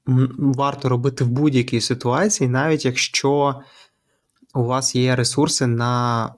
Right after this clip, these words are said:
м, скажімо так, більш серйозний ресерч. Тому що, е, такі люди зазвичай можуть обмежити пул інформації, яка вам потрібна для збору,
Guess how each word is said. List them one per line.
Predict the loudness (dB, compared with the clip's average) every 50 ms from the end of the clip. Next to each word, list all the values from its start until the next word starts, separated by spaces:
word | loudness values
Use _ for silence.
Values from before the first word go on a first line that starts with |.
| _ _ _ -4
м, | -2 0 2 2 2 0 0 -2
скажімо | -4 -2 -2 -2 -2 0
так, | -2 -4 -2 -2
більш | -2 -2 0 0
серйозний | 0 0 2 2 2 2 0 0
ресерч. | 0 0 -2 -2 -4 -4 -4 -8 -10 -12 -20 -20 -20 -20 -20 _ _ _
Тому | 0 2 2 2
що, | 2 0 -2 -2 0 0 2 2 0 -2 -4 -8 -10 -4
е, | -2 -2 -2
такі | -2 -2 -2 0
люди | 0 0 0 0
зазвичай | -2 0 0 0 0 0 2 2
можуть | 2 4 2 2 0 0
обмежити | 0 0 2 2 0 -2 -2 -2 -2 -2 -2 -6 -12 -14 -14 -14 _
пул | -2 0 2 4 4 2 2 0 -4 -8 _ _ _ _ _ _
інформації, | -2 -2 -2 0 -2 -2 -2 -2 -2 -2 -2 -2 0 0 0
яка | 0 0 -2 -2 -2
вам | 0 0 0 -2
потрібна | -4 -2 0 0 0 2 0 0
для | 0 -2
збору, | -2 0 0 2 2 2 2 0